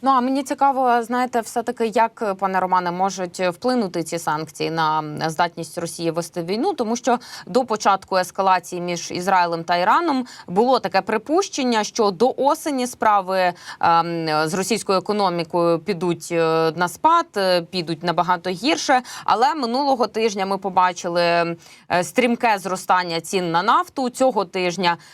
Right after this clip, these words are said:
ну, сьогодні, принаймні, після так званого перемир'я, на щастя, вони все-таки опустилися.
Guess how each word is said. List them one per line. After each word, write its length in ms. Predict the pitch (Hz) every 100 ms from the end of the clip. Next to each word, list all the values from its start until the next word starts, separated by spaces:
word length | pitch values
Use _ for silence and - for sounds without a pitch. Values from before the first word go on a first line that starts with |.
| - -
ну, 220 | 220 170
сьогодні, 540 | 156 220 226 196 175 170
принаймні, 560 | 175 170 165 165 165
після 400 | 165 180 185 170
так 160 | 175 170
званого 460 | 185 180 170 175
перемир'я, 640 | 170 190 214 208 170 160 160
на 100 | 160
щастя, 480 | - 180 170 - 170
вони 320 | 175 180 170 - -
все-таки 420 | 233 202 190 233
опустилися. 920 | - 233 240 - 330 370 320 - 262